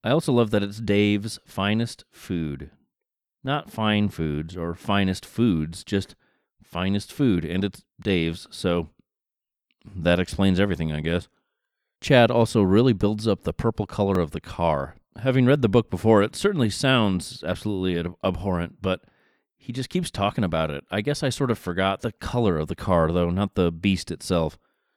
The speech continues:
The page also gives us a feel for the legal speed of the town. It's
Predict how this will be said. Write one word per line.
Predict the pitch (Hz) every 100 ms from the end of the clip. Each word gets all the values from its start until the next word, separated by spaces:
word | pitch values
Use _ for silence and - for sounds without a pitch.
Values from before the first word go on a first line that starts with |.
| _ -
The |
page | - 156 143 123
also | 120 127 123 113 104
gives | 101 95
us | 95 90 101
a | 90
feel | - - 95 87 85 82
for | - 85 80 78 _ _ _ _ _ _ _ _ 107
the | 92
legal | 90 135 107 90
speed | - - 95 82
of | 76
the | 78
town. | - 98 80 73 67
It's | 90 -